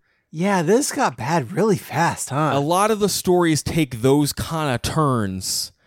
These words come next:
Speaker 1: Woof, man.
Speaker 2: The way that the beats land where he is, like, realizing the terrible situation he's in, how is he gonna talk to these very nice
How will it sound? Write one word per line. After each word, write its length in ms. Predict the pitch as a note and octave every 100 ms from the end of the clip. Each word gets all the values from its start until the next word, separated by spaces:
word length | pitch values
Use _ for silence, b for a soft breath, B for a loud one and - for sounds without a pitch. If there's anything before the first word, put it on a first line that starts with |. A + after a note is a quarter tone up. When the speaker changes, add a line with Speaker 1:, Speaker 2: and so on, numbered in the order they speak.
| _ _ _ _
Speaker 1:
Woof, 720 | D#3 B2+ F3 D3 - - -
man. 680 | - C#3+ C3+ C#3+ D3+ D#3+ D#3+ D3+ _
Speaker 2:
The 120 | F#3+
way 320 | F3+ D#3+ E3
that 240 | F3+ G3 F#3+
the 120 | C#3+
beats 480 | B2 C3 C#3 C#3+ -
land 540 | A2 A2+ A#2+ A#2+ A#2
where 140 | A2 G2+
he 220 | A2+ G#2+
is, 140 | G2
like, 380 | G#2 G2 F#2+ - _ _ _ _ _ _ _ _ _ G#2+
realizing 1120 | G#2+ A2 C3 C3 B2+ B2+ B2 A#2+ A#2 A#2 A2+ _ - -
the 220 | - G2+ G#2
terrible 480 | - B2 A2+ G#2
situation 680 | G2 G#2+ A#2+ A#2+ E3 D3+ D3+
he's 240 | C#3+ B2+ B2
in, 560 | B2 A#2+ A#2 A2 G#2 b b b b
how 360 | - A#2 A2+ A#2
is 100 | A2+
he 100 | A2+
gonna 240 | A2 G2 - _ _
talk 420 | - - A2+ A#2 -
to 80 |
these 220 | G#2+ G2 F#2+
very 280 | G#2 A2 G#2+
nice 300 | G2 F#2+